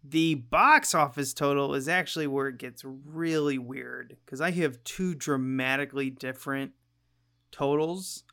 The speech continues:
I didn't go any further other than two references, so if anyone finds anything out there, I'm gonna let you know I was pretty lazy on this. I just thought it was kinda crazy.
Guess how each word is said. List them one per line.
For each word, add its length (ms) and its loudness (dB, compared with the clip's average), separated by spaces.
I 140 0
didn't 540 -4
go 260 4
any 180 0
further 360 2
other 280 2
than 180 -2
two 200 -2
references, 720 -4
so 200 -4
if 120 -10
anyone 300 -8
finds 380 0
anything 320 -8
out 240 -4
there, 360 0
I'm 100 -2
gonna 120 2
let 160 4
you 40 -2
know 160 4
I 120 8
was 120 0
pretty 220 2
lazy 340 2
on 140 -4
this. 260 -6
I 60 -6
just 180 -10
thought 180 2
it 40 -2
was 100 -6
kinda 240 -2
crazy. 540 -2